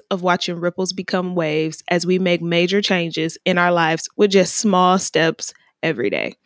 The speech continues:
If you're ready to make that change, jump in with us. Wave check. Tuesday, May twenty-seventh, two thousand twenty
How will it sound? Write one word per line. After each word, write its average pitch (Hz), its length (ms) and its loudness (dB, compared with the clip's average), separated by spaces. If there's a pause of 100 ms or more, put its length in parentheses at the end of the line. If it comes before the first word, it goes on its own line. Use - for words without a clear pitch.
(420)
If 190 180 -2
you're 214 140 6
ready 226 240 2
to 240 180 -4
make 202 300 0
that 247 200 0
change, 262 540 0 (220)
jump 302 320 4
in 339 180 6
with 180 180 4
us. - 380 -8 (1700)
Wave 185 300 2
check. 175 300 -2 (1000)
Tuesday, 214 800 2 (1400)
May 185 260 0
twenty-seventh, 180 800 -2 (1080)
two 185 200 2
thousand 175 760 -2
twenty 208 640 2